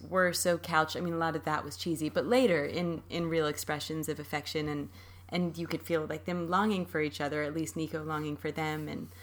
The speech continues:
the fact that even when he's blinded and alone, he's just wondering if they really like him makes me sad. Although that last, the last letter was pretty self-pitying,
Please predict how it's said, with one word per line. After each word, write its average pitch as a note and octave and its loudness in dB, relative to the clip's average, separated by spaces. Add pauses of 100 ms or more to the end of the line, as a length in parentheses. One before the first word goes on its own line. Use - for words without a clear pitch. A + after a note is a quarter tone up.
(200)
the - 0
fact E3 4
that E3 2
even D#3 0
when D#3 -2
he's D3+ -4
blinded D#3+ -4
and D#3 -4
alone, D#3+ 0
he's D#3 -6
just D3+ -4
wondering D3+ -2
if D3 -6
they D3+ -2
really D3 0
like C#3+ -2
him C#3+ -6 (600)
makes D#3+ -4
me D3 -2
sad. C#3 -6 (240)
Although G#3 8
that G#3+ 8
last, G#3 2
the G3 4
last G3 6
letter D3+ 2
was D3 -2
pretty D3 -4
self-pitying, C#3+ -6